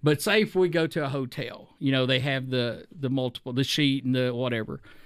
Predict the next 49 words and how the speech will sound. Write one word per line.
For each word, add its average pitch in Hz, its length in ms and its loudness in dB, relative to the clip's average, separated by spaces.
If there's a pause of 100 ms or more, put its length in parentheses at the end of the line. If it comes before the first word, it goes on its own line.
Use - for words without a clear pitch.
(160)
And 135 120 0
so 151 140 4
now 139 200 4
if 131 100 -2
I'm 190 160 2
in 233 100 4
that 160 240 0
situation, 185 640 0
do 143 160 6
they 147 160 4
have 151 240 0
to 143 100 -4
be 135 400 2 (460)
lined 131 400 2
up? 120 140 0
Dude, 131 140 2
I'm 151 220 4
serious. 143 340 0
I 139 200 2
cannot 120 720 0
sleep. 113 420 -4
I, 123 80 -4
I, 127 140 2
it's, 147 520 0
I 143 160 4
don't 151 120 2
know 139 80 6
what 131 400 2
it 123 100 2
is, 120 160 2
dude, 120 200 0
but 107 80 0
I 131 120 4
go 131 220 4
into, 113 120 2
like, 110 180 -8 (260)
just 143 240 -2
some 147 260 4
mode. 120 480 4 (560)
But 127 260 4
yeah, 135 220 6
dude, 123 360 2 (180)
coins, 208 680 4 (580)
i-, 139 40 6
if, 156 300 4 (100)
if 143 160 2
the 151 100 6
world 175 300 6
was, 147 180 6